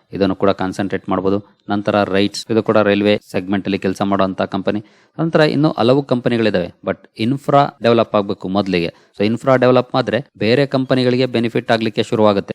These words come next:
So ಬಿ ಎಂ ಎಲ್ ಆಗ್ಬೋದು, ಐ ಆರ್ ಸಿ ಟಿ ಸಿ ಆಗ್ಬೋದು, Texmaco ರೈಲ್ ಆಗ್ಬೋದು, ತೀತಾಗರ್ ರೈಲ್ ಸಿಸ್ಟಮ್ಸ್ ಆಗ್ಬೋದು, ಇವೆಲ್ಲನೂ ಕೂಡ ಇನ್ಫ್ರಾ ಡೆವಲಪ್ ಆದ್ಮೇಲೆ ಬರುವಂತ ಕಂಪನೀಸ್. ಯಾಕಂದ್ರೆ ತೀತಾಗರ್ ವ್ಯಾಗನ್ಸ್ ಅನ್ನ ಮ್ಯಾನುಫ್ಯಾಕ್ಚರ್ ಮಾಡುತ್ತೆ, ರೈಲ್ವೆ ಓಡ್ಬೇಕಂದ್ರೆ ವ್ಯಾಗನ್ಸ್ ಬೇಕು. So ಆಗ ಅದು ಮುನ್ನೆಲೆಗೆ ಬರುತ್ತೆ. ಈಗ ರೈಲ್ವೆ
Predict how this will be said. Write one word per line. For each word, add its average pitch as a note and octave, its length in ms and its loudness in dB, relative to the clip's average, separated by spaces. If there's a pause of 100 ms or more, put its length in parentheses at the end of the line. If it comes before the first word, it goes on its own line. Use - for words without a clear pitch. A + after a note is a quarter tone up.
(100)
So A#2+ 80 0
ಬಿ B2 240 4
ಎಂ A#2+ 160 4
ಎಲ್ A#2 120 2
ಆಗ್ಬೋದು, A2 340 2 (160)
ಐ A2+ 80 2
ಆರ್ A#2+ 120 2
ಸಿ A#2 120 -6
ಟಿ G#2+ 140 -2
ಸಿ G#2+ 140 -4
ಆಗ್ಬೋದು, G#2 340 0 (140)
Texmaco A#2+ 540 0
ರೈಲ್ A2+ 180 2
ಆಗ್ಬೋದು, G#2 360 -2
ತೀತಾಗರ್ A2+ 460 0
ರೈಲ್ G#2+ 160 2
ಸಿಸ್ಟಮ್ಸ್ G#2 420 -6
ಆಗ್ಬೋದು, G#2+ 240 -4
ಇವೆಲ್ಲನೂ A#2+ 400 0
ಕೂಡ C#3+ 160 -2 (160)
ಇನ್ಫ್ರಾ C3 320 2
ಡೆವಲಪ್ B2+ 460 -2
ಆದ್ಮೇಲೆ C3 560 -4
ಬರುವಂತ A#2+ 360 0
ಕಂಪನೀಸ್. A2 560 -4
ಯಾಕಂದ್ರೆ G2+ 380 -4
ತೀತಾಗರ್ B2 500 2
ವ್ಯಾಗನ್ಸ್ A2 440 2
ಅನ್ನ B2+ 120 0
ಮ್ಯಾನುಫ್ಯಾಕ್ಚರ್ A#2+ 600 0
ಮಾಡುತ್ತೆ, F2+ 360 -2
ರೈಲ್ವೆ A#2 280 6
ಓಡ್ಬೇಕಂದ್ರೆ B2+ 560 4
ವ್ಯಾಗನ್ಸ್ C3+ 440 0
ಬೇಕು. F#2+ 220 0 (120)
So - 40 -2
ಆಗ C#3+ 220 4
ಅದು D3 380 4
ಮುನ್ನೆಲೆಗೆ B2+ 480 2
ಬರುತ್ತೆ. G#2 300 0 (140)
ಈಗ D3+ 160 2 (200)
ರೈಲ್ವೆ B2+ 360 2